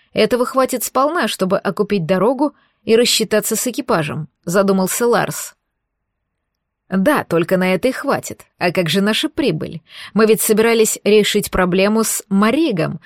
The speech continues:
выкупив его пакет акций, чтобы Меридиан Галактик не развалился окончательно». Взорвался короткой гневной тирадой Ульфин.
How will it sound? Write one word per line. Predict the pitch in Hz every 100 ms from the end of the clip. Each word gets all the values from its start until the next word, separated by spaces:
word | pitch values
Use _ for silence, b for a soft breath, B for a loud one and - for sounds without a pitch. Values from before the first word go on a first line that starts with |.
| B B
выкупив | 196 233 220 226
его | - 208 214
пакет | 202 208 190
акций, | - 170 - -
чтобы | 247 - 202
Меридиан | 196 202 196 190 185
Галактик | 190 165 170 - 247
не | 214
развалился | 196 180 190 196 196
окончательно». | - 240 - 302 - 262 - 147 135 - _ _ _ _ _ _ _
Взорвался | 190 170 226 294 330 -
короткой | 254 247 277 - 254
гневной | 220 247 226 226
тирадой | - 233 247 233 -
Ульфин. | 262 165 - 143